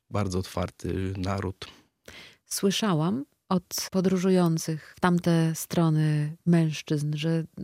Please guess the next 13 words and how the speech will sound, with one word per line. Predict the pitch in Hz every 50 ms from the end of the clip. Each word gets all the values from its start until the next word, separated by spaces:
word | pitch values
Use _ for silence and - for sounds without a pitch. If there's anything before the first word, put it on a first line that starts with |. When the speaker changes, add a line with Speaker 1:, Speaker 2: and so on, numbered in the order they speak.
| 196 - -
Speaker 2:
Dunki | 175 170 190 208 208 - 233
nie | 240 247
należą | 247 277 302 339 359 311 - 220 202 180 165
do | 180 175 170 170 170 - - - - - -
najpiękniejszych | - 170 170 170 170 - 180 175 165 - 170 160 151 143 - 160 151 156 151
w | 160
Europie. | 156 156 156 156 147 143 - - - 151 151 147 - _ _ -
Speaker 1:
Ta | - 113
teoria | - - 123 120 123 120 123 123
względności | 117 117 117 117 113 113 117 120 123 123 120 - - - -
się | - - -
tu | - - -
kłania. | - - - - 95 98 92 90 92 87 - _